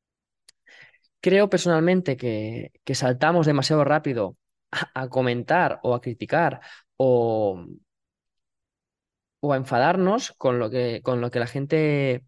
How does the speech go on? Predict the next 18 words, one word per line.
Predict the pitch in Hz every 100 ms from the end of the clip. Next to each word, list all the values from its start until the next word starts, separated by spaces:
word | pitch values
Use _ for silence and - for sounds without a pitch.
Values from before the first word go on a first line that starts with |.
| -
publica | 139 160 196 - 311 - -
sin | - - 139
realmente | 143 156 143 147 147 165 - _
mirar | - 131 127 127 139
a | 143
fondo | 147 147 151 180 226 _ _ _
cuál | 139 143
es |
el | 147
mensaje | 127 117 - 135 - 120
de | 117
ese | - 120
me-, | 107
de | 110 110
ese, | - 104 87 80 - - _ - _
de | -
ese | 120 123
post, | 185 240 -